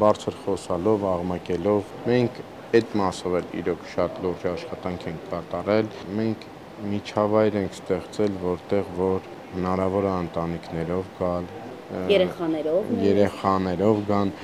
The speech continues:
Speaker 1: մեծ բավականություն ենք ստանում, երբ որ տեսնում ենք, ընկերուհիներով են հավաքված, հա, տատիկներով են հավաքված, ինչ որ առիթ են նշում։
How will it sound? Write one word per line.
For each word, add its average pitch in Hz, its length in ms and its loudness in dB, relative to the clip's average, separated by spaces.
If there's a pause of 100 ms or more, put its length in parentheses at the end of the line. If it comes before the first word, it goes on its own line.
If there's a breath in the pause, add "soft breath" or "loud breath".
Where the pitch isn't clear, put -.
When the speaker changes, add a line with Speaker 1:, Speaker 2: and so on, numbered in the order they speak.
(280 loud breath)
Speaker 1:
մեծ 110 200 4
բավականություն 82 800 2
ենք 76 180 -8
ստանում, 92 540 0 (220)
երբ 90 260 -2
որ 82 180 -4
տեսնում 80 420 -2
ենք, 80 220 -4 (380)
ընկերուհիներով 90 840 0
են 104 140 4
հավաքված, 95 840 0
հա, 104 180 -2 (200)
տատիկներով 90 760 0
են 101 140 4
հավաքված, 95 840 4
ինչ 90 200 -4
որ 92 200 2
առիթ 90 400 0
են 90 180 0
նշում։ 90 520 -2